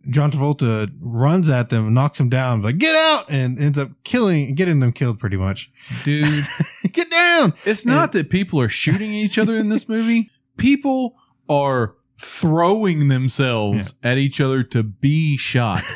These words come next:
Speaker 2: <laughs> in this movie. There's so many F B I agents that fucking just
Speaker 1: Uh.
Speaker 2: throw themselves upon the guns
Speaker 1: It's,
Speaker 2: of their
Speaker 1: it's
Speaker 2: enemy.
Speaker 1: literally that no one could ever possibly take out Castor Troy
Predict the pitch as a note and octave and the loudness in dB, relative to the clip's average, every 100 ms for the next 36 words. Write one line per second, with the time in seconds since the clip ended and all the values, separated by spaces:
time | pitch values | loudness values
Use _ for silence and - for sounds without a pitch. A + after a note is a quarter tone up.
0 | - - - - - - - E4+ - B3+ | -6 -6 -6 -8 -10 -8 -10 -8 -8 -6
1 | E4+ G3+ F3+ D#3+ - C#3 C3+ A#2 G#2 G2+ | -2 -2 -2 -4 -2 -2 0 -2 -4 -8
2 | _ _ _ _ F3+ G#3+ G#3 G#3 C#4 - | _ _ _ _ -2 0 0 0 -2 -6
3 | - G#3 G#3+ A3 G#3+ - D#3+ F3 - D#3+ | -2 0 0 0 -4 -2 -2 -2 -2 0
4 | C#3 C3 A#2+ A#2 G#2+ A2+ G2+ - - A#2+ | 0 2 2 0 0 -4 -4 -10 -8 -2
5 | A#2+ - C3 B2 B2 A2+ - A2 F#2+ F2 | -2 0 -2 0 0 0 -2 0 0 -2
6 | - E3 D3 D3 D3 B2 A#2+ A2+ - G#2+ | -2 0 2 2 0 0 0 0 0 0
7 | G2+ G2 F#2+ A2+ G2+ A#2 A2 A2 A2+ F3+ | 0 -2 -2 -4 0 0 0 -2 2 2
8 | A2 G2+ G#2+ G2+ F#3 G2+ D#3+ F#3 A3+ A#3+ | 2 0 0 0 0 2 2 2 2 0
9 | F#3+ D#3 C#3+ C#3+ C3 C#3 C#3 D3+ F3+ G3 | 0 0 -2 -2 0 4 2 2 0 0
10 | G3 F#3 C#3+ D3+ C#3 C#3 C3 - C3 C#3 | 0 0 -2 -2 -2 0 -2 -2 0 0
11 | C#3 D#3 D3+ B2+ - B2+ B2 A2 G2+ G2 | 0 -2 -2 -2 -2 -2 -2 -2 -2 -4
12 | - - G#2+ G2+ A#2 G2+ A2 G2 F2+ F2 | -10 -4 -2 -2 -4 -4 -2 0 0 -4